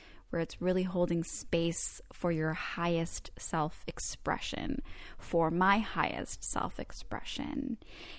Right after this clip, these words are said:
and sharing all the things that I love as a five one generator,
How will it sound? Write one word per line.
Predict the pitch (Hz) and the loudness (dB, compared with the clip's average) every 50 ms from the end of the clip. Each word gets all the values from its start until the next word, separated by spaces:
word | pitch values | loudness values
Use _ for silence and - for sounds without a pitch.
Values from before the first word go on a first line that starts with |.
| - - - | -12 -4 2
and | 180 190 | 2 4
sharing | 185 - 208 185 180 175 175 175 180 170 - - | 4 6 6 6 6 6 6 4 4 0 0 4
all | - 185 202 226 | 6 8 8 8
the | 214 214 226 | 8 6 4
things | - - 185 180 175 175 175 | 2 0 0 0 0 0 0
that | - 170 | 0 0
I | 170 165 165 | 0 0 0
love | 165 165 160 156 156 156 156 156 160 160 175 - - - - - - - - - - - - - - - - - - - - - - - - - - | 0 0 2 2 2 2 0 0 -2 -4 -6 -10 -14 -16 -18 -18 -18 -18 -20 -20 -20 -20 -20 -20 -20 -20 -20 -20 -20 -20 -20 -20 -20 -20 -12 -2 2
as | 190 185 180 180 180 180 175 - - - | 6 8 8 8 8 6 4 0 0 2
a | 175 170 165 165 160 160 156 156 156 - - - - - - | 2 4 4 4 4 4 4 4 4 2 2 0 -14 -16 -12
five | - - - - 190 196 254 285 277 254 | -12 -8 0 6 8 8 10 10 8 8
one | 254 254 247 240 240 233 220 | 8 8 8 10 10 8 8
generator, | 196 185 180 175 180 180 175 170 170 170 175 170 170 170 170 165 196 | 8 6 4 4 4 4 4 4 4 4 4 4 4 4 6 8 6